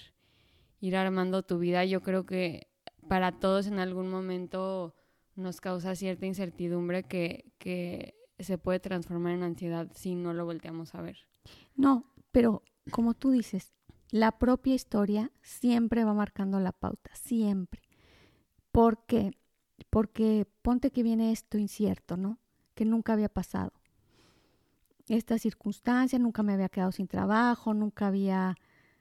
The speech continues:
Speaker 2: nunca había llegado mi cuenta de banco a esto, o nunca había tenido que afrontar un reto de chamba tan importante, en fin. Pero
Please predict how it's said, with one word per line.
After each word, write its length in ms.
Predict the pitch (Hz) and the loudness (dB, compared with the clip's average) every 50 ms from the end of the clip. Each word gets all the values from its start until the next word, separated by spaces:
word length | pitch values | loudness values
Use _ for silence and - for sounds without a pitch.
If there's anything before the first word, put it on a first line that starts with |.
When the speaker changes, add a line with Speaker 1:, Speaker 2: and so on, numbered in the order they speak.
| _ _ _ _ | _ _ _ _
Speaker 2:
nunca 260 | 220 214 202 - 220 | -2 -2 0 0 2
había 220 | 220 202 214 208 202 | 2 2 2 2 2
llegado 360 | 190 214 202 185 202 202 185 196 | 2 0 0 2 2 2 2 0
mi 120 | 202 196 | 0 -2
cuenta 320 | - - 196 185 - 190 185 | -2 -2 -2 -2 0 0 0
de 60 | 185 | 0
banco 300 | 180 185 190 - - 190 | 0 -2 -2 -2 -2 -2
a 120 | 180 196 | 0 2
esto, 640 | 202 226 240 247 - - _ - 220 214 202 208 202 - _ _ _ _ _ _ - - - | 2 2 2 2 0 -4 _ 0 0 2 2 2 0 -4 _ _ _ _ _ _ -20 -4 2
o 140 | - 220 | 4 6
nunca 300 | 233 240 240 226 - 247 | 6 6 4 4 4 4
había 160 | 240 226 220 - | 4 4 2 2
tenido 340 | - 214 208 208 208 202 | 0 0 2 2 2 2
que 100 | - - | 0 0
afrontar 420 | 208 - - 202 196 - - 196 208 | -2 0 0 -2 -2 0 0 0 2
un 140 | 208 208 190 | 0 0 0
reto 300 | 202 196 196 - 196 196 | 0 -2 0 0 0 -2
de 80 | 190 | -2
chamba 340 | - - 190 185 185 185 190 | -2 -4 -4 -2 -2 -2 -4
tan 220 | - 185 185 185 | -4 -4 -2 -2
importante, 840 | 190 180 - 175 185 - - - 220 233 233 233 233 - - 214 208 214 | -4 -4 -4 -6 -6 -4 -2 0 2 4 4 2 0 0 0 -2 0 0
en 80 | 214 - | 0 0
fin. 240 | - 269 262 262 _ _ _ _ _ _ _ _ _ _ _ _ _ _ _ _ _ _ _ _ _ _ _ _ _ _ | 0 0 0 -2 _ _ _ _ _ _ _ _ _ _ _ _ _ _ _ _ _ _ _ _ _ _ _ _ _ _
Pero 520 | 240 233 220 214 214 214 214 202 - - | 4 4 6 6 6 4 4 2 0 -4